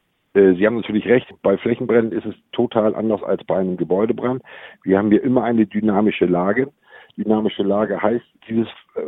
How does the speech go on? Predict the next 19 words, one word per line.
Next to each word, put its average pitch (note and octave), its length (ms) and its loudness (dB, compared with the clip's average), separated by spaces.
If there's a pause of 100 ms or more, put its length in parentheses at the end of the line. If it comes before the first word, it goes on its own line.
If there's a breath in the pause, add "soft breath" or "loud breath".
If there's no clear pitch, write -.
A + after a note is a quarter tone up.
(120)
Feuer A2+ 260 0
entwickelt A2 440 -2
sich - 220 -10
einfach F#2+ 320 -4
immer G2+ 260 0
weiter. E2+ 360 0 (400 loud breath)
Das F2+ 180 0
heißt, A2 260 2
hier G#2+ 160 2
ist - 100 -4
natürlich G#2+ 580 0
Schnelligkeit A#2+ 720 0
ein G2 180 -2
großer G#2 460 0
Faktor, A2+ 460 2
mit A2 240 -6
dem G#2 180 0
Sie, G2+ 220 -2
ähm, F#2 460 -2